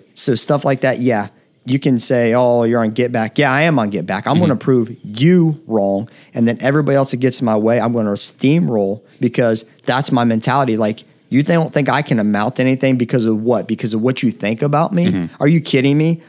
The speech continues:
Speaker 1: I'm gonna show you what's up. And then I'm, I'm, I'm going up the ladder,
Speaker 2: <laughs>
Speaker 1: and guess what? I'm passing them, and then they stay there to the day they die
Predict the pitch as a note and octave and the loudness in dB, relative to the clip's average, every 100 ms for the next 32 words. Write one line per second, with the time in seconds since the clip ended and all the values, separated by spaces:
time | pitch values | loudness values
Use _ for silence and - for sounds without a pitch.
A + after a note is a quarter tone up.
0 | - E3+ C#3+ - A#2+ B2 F3+ - - G2 | -4 0 0 0 0 2 0 -2 -6 -8
1 | - - - - A2+ B2+ A2+ C3+ D#3 - | -12 -20 -20 -4 0 0 0 0 0 0
2 | B2 E3 E3+ D3 - B2 F3 D#3+ C#3+ C3 | 0 2 0 -2 -2 0 2 2 2 0
3 | A2 C#3 - E3 D#3 F3+ G3+ - C#3 G#2+ | -2 -2 0 0 0 0 0 0 0 0
4 | A2 C3 C3+ D3 - D#3+ B2 - _ - | 0 0 0 0 0 0 0 -4 _ -18
5 | C#3 - B2+ - B2+ D3+ - E3 E3 E3+ | -8 -2 -2 -2 -2 -2 0 0 0 0
6 | E3+ - B2 B2+ A#2+ A2 - C#3 C3+ A#2+ | -4 -6 -2 0 2 0 -2 0 0 2
7 | A#2 A2+ - G#2+ G#2 A2 A#2 C3+ E3 C#3+ | 0 0 -4 -4 -2 0 0 2 0 0
8 | G#2+ G#2+ | -2 -2